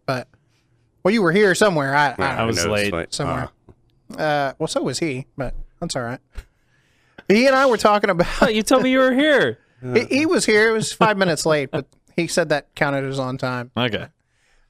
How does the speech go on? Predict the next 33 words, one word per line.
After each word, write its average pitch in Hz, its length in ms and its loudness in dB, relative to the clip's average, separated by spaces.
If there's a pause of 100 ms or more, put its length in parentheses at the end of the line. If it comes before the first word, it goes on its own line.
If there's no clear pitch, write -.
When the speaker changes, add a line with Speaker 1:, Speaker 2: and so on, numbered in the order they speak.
(140)
Speaker 1:
But, 170 360 4
uh, 160 380 2 (120)
no, 214 140 0
he 233 180 0
and 262 80 2
I 247 100 2
were 208 120 0
talking 196 360 0
about 147 400 0 (600)
industry 208 400 0
growth 165 440 0
and 131 200 -4
trying 175 220 0
to 156 60 -4
find 156 280 -2
talented 156 440 -2
folks. 147 480 0
And, 127 280 -8
and 131 340 -6 (380)
I 175 120 2
know 180 140 4
in 165 80 0
your 180 140 0
position 156 380 0
now, 175 260 2
you, 151 240 -2
you 180 140 -2
spend 175 200 0
a 147 40 0
lot 156 140 2
of 147 80 -6
time 196 300 0
just 180 240 -4